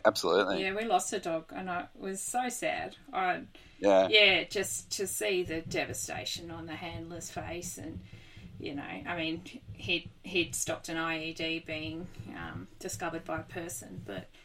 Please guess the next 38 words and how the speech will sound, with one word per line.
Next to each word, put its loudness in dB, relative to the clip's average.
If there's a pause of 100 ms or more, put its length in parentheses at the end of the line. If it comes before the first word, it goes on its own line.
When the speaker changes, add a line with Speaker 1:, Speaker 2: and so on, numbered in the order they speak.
(580)
Speaker 2:
yeah, 4 (120)
just, -2 (580)
yuck. -10 (240)
Yeah. -4 (800)
Love 2
the -4
dogs. -6 (100)
<laughs> -6 (920)
Speaker 1:
Yeah, 6
absolutely. -2
Speaker 2:
Mm. -16
Speaker 1:
Absolutely. -4 (560)
But, 10
yeah, 12
no, 12
it's 6
all, 10
I 4
mean, 6
it's 0
just 0
amazing 2
the -4
sorts -4
of -12
things -8
you -4
do 2
over 0
there, -2
and -4
you, -2 (280)
you, -10 (300)
you, -8
you -10
know, -4 (360)
it -10
just, -6